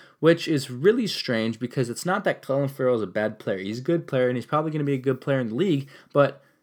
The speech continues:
you know, people think Josh Allen's gonna be a Hall of Famer. People think Josh Allen's gonna be an immediate impact, uh, very good Pro Bowler,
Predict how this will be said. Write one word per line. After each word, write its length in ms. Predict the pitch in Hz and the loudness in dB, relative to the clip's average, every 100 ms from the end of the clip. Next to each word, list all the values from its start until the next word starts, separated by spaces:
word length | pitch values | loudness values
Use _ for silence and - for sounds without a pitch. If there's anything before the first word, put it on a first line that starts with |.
| _ | _
you 80 | 147 | -2
know, 80 | 139 | -2
people 340 | - 240 302 | -2 -6 -4
think 260 | 233 214 185 | -6 -4 -2
Josh 280 | 156 147 170 | -2 -2 -2
Allen's 180 | 151 135 | -2 -2
gonna 120 | 131 | 0
be 80 | 123 | 0
a 40 | |
Hall 180 | 131 120 | 0 -2
of 80 | - | -2
Famer. 240 | 110 95 | -6 -6
People 240 | 147 180 | -6 -4
think 160 | 185 156 | -4 0
Josh 280 | 151 139 160 | 0 0 -2
Allen's 280 | 147 139 131 | -2 -2 -2
gonna 140 | 131 | -2
be 160 | 127 123 | 0 0
an 80 | |
immediate 380 | 113 139 151 139 | 0 0 0 -2
impact, 480 | 120 123 120 123 - - _ - | -4 -2 -2 -2 -8 -20 _ -8
uh, 420 | 107 101 98 92 - | 0 2 2 0 -6
very 340 | 110 135 147 | 0 4 4
good 240 | 135 127 110 | 4 2 0
Pro 240 | - 139 | 0 2
Bowler, 560 | 131 120 117 120 117 | 2 2 4 4 2